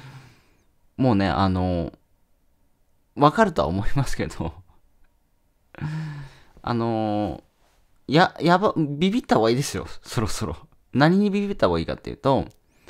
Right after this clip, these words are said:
あの、経済回ってないし、あ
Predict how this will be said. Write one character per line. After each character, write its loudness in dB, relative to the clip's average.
あ -2
の、 -2
経 0
済 0
回 2
っ -2
て -4
な 0
い -6
し、 -8
あ -10